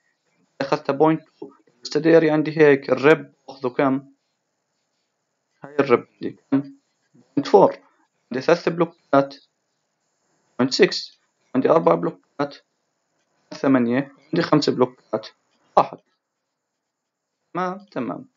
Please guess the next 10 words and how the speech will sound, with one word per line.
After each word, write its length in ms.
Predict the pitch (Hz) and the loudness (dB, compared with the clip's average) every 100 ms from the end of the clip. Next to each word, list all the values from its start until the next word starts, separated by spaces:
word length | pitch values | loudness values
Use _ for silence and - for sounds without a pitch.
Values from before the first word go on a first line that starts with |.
| _ _ | _ _
يلا 240 | - 127 | -12 -4
نرجع. 360 | 175 - - - _ _ _ _ _ _ _ _ _ _ - - _ - | -2 -2 -4 -20 _ _ _ _ _ _ _ _ _ _ -20 -20 _ -6
هذا 280 | 165 220 233 | 0 0 0
ال-، 240 | 196 160 - _ - | -2 -4 -8 _ 0
الرب 520 | 139 131 160 190 165 - - - - | 2 2 4 2 2 -14 -20 -10 0
كيلوغرام. 480 | 190 156 123 - - _ _ - _ _ 151 | 2 4 2 0 -8 _ _ -20 _ _ -2
إذا 140 | 185 | 0
بدي 200 | 220 202 - - | -2 -4 -10 2
إياه 280 | 185 139 - _ _ _ _ _ _ 185 _ _ _ _ _ _ _ - | 4 4 -2 _ _ _ _ _ _ _ _ _ _ _ _ _ _ -2
على 260 | 147 123 | 2 2